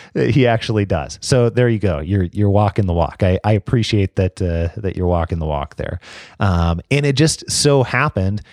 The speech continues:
um, it, 'cause I actually, you know, I, I get a number of those emails, and it just so happened that, um, <laughs> we were able to put this together today because I had a whole, I just did some rescheduling in my,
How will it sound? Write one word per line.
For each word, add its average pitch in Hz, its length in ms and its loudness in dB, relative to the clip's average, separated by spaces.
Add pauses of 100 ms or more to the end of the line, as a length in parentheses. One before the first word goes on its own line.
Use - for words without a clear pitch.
(280)
um, 92 560 0
it, 127 180 -2
'cause 120 120 0
I 120 100 -2
actually, 123 420 2 (240)
you 101 140 -4
know, 95 100 -4 (380)
I, 101 440 -4
I 110 100 0
get 110 380 2
a 101 60 2
number 113 360 2
of 90 120 -2
those 87 220 -2
emails, 80 480 -6 (460)
and 95 340 2
it 110 120 2
just 120 180 2
so 123 120 2
happened 113 460 0
that, 95 480 -2
um, 87 520 -4 (600)
<laughs> 127 400 0 (260)
we 131 140 6
were 147 120 6
able 123 200 4
to 110 60 -2
put 131 220 0
this 120 140 2
together 110 380 2
today 107 400 2
because 107 300 -2
I 117 100 -2
had 131 180 4
a 113 100 4
whole, 123 320 2
I 113 80 2
just 131 240 0
did 127 180 2
some 113 160 -2
rescheduling 104 640 2
in 107 160 0
my, 104 320 4